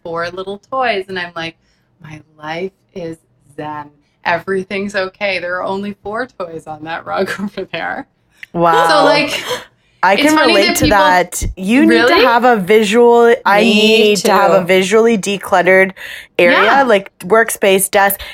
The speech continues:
Speaker 2: In my room, I have a bed and a T V. Like, I can't have stuff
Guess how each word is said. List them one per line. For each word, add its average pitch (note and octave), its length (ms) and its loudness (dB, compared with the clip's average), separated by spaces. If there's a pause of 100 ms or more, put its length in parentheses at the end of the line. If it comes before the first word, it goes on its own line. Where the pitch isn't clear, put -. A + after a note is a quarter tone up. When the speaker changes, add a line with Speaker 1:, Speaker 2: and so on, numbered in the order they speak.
(100)
Speaker 2:
In A3 120 2
my C4+ 120 4
room, A3 440 4
I - 140 2
have G3+ 520 4
a G3 60 2
bed F#3+ 640 2
and G3 180 0
a F3+ 100 2
T G#3+ 280 -6
V. F#3+ 220 0
Like, F3+ 180 2
I B2+ 100 0
can't G#3+ 280 0
have F#3+ 280 0
stuff - 640 0